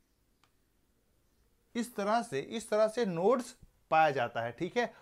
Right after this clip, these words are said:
और जो बीच वाला स्पेस है उसको हम लोग क्या बोलते हैं? इंटरनोड्स। तो ये स्पेस स्टूडेंट्स क्या हो गया? ये जो लाइन है उसको हम लोग बोलते हैं क्या?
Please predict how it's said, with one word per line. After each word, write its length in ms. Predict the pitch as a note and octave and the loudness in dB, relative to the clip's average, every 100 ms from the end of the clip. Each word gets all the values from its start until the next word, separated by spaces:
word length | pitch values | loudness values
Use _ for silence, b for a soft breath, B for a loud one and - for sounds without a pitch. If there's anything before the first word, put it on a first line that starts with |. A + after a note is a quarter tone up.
| B | B
और 100 | E3+ | 2
जो 120 | F3 E3+ | 2 2
बीच 320 | C#3+ B3 C4 | 0 -2 2
वाला 280 | A#3 A3+ G#3 | 4 4 2
स्पेस 420 | - G3 F#3+ F#3+ | 0 0 0 0
है 80 | G3+ | -4
उसको 240 | F#3 G3+ | -4 -8
हम 100 | F#3 | -6
लोग 140 | F#3 D#3 | -6 -4
क्या 120 | C#3+ | -2
बोलते 340 | D3 C#3+ D3 | 0 -2 -4
हैं? 300 | D3 A#3+ A3+ B B _ - | -6 -4 -6 B B _ -4
इंटरनोड्स। 680 | B3 A#3 B3 G3+ B2+ A#2 - B B - | -2 2 2 2 -2 -4 -12 B B -4
तो 60 | |
ये 360 | D3+ D3+ C4 D4 | -2 0 -2 -2
स्पेस 420 | - A#3 A#3+ - | -4 -4 -4 -6
स्टूडेंट्स 340 | - G#3+ E3+ - | -4 -4 -2 -2
क्या 140 | F#3+ | -2
हो 180 | F#3 F3+ | -2 -4
गया? 140 | F3+ | -2
ये 160 | F3 A#3 | -2 -2
जो 100 | B3+ | -2
लाइन 320 | F#3+ F#3+ G3 | -2 -2 -4
है 120 | F3 | -4
उसको 180 | F3 F#3+ | -6 -6
हम 60 | F3+ | -4
लोग 120 | E3 | -2
बोलते 280 | D3 C#3 C3+ | -2 -2 -6
हैं 120 | C#3 | -4
क्या? 360 | G3+ A#3+ F3+ | -2 -2 -4